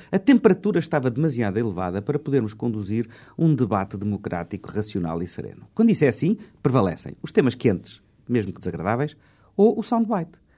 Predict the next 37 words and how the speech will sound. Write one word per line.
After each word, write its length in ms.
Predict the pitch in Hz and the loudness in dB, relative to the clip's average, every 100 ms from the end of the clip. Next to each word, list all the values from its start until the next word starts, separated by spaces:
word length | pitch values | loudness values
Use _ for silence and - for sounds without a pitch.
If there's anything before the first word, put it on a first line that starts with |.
| _ | _
Não 220 | 143 156 147 | 4 6 6
prevalece 600 | 110 101 92 92 92 _ _ _ - | 2 -2 -2 -4 -8 _ _ _ -6
o 120 | 110 | -6
discurso 420 | - 113 104 117 | -6 -6 -4 -2
nem 80 | 95 | -2
a 40 | |
argumentação. 500 | 95 92 95 95 80 | -2 -4 -4 -6 -6
Mas 120 | 80 | -8
repare, 300 | 82 - 73 - _ _ _ | -10 -10 -12 -12 _ _ _
eu 120 | 101 | -2
acho 140 | 107 107 | -2 -2
que 60 | |
os 100 | 113 | -2
eleitores 500 | 98 98 95 85 98 - - | -2 -2 -2 -8 -10 -14 -6
não 320 | 101 104 95 | -4 -2 -4
são 400 | - 90 90 - _ | -6 -6 -6 -8 _
tão, 340 | - 92 92 - - | -8 -6 -6 -8 -10
eh, 500 | 87 87 85 82 80 - | -8 -4 -4 -6 -10 -4
pouco 260 | 110 107 | -4 -2
instruídos 540 | 92 - 92 82 - - | -8 -10 -12 -10 -12 -12
como 240 | - 92 | -10 -8
isso. 200 | 87 - | -8 -10
Os 80 | 131 | -8
eleitores, 500 | 139 92 - 67 - - - _ | -6 -6 -8 -14 -16 -20 -20 _
eh, 80 | - | -12
compreendem 680 | 87 151 139 131 151 165 107 | -4 -2 0 0 2 0 0
perfeitamente 640 | - - 95 87 87 92 | -4 -8 -6 -4 -4 -6
quando 220 | - 104 98 | -6 -4 -2
é 100 | 101 | -4
que, 300 | 104 87 - - _ - | -8 -10 -10 -16 _ -4
por 140 | 143 | -2
detrás 400 | 113 107 98 82 | 0 -2 -4 -4
dos 160 | 87 - | -10 -6
soundbites, 720 | 110 95 - 82 78 - - | -2 -2 -4 -8 -8 -12 -18
se 100 | - | -20
pretende 380 | - - 107 98 | -16 -6 -4 -4
esconder 400 | - 92 92 | -6 -4 -4